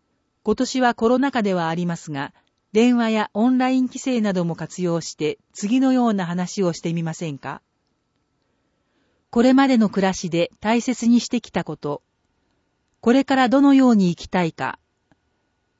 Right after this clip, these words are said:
病気になった時に望む医療やケア、望まない医療やケア、自分で意思表示できない時に望む治療、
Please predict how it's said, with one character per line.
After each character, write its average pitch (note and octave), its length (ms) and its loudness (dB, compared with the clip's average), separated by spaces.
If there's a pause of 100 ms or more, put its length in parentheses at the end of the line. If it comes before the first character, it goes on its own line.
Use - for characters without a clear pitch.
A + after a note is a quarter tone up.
(240)
病 B3+ 240 2
気 C#4 120 -2
に C#4 120 2
な C#4 140 0
っ - 40 -8
た A3 140 -6
時 F#3 240 -4
に F3 100 -2
望 D#3+ 340 -4
む D#3+ 240 -8
医 A#3 80 -2
療 A#3+ 260 2
や D#3 160 -2
ケ D#3 240 -8
ア、 C#3 120 -10 (480)
望 G3 240 2
ま C4 120 2
な B3+ 200 0
い B3 120 0
医 - 20 0
療 A3+ 240 0
や D#3+ 140 -4
ケ D#3 220 -8
ア、 C3+ 140 -10 (1200)
自 F#3+ 160 -2
分 C4+ 240 4
で C4 80 2
意 - 40 -2
思 B3 260 -4
表 C4+ 200 0
示 G3+ 100 -4
で F3+ 100 2
き A3+ 120 -6
な A3 160 0
い G3+ 60 -4
時 F3+ 240 -8
に E3+ 120 -4
望 D#3+ 320 -4
む F3 60 -4
治 F3 160 -10
療、 D3+ 420 -6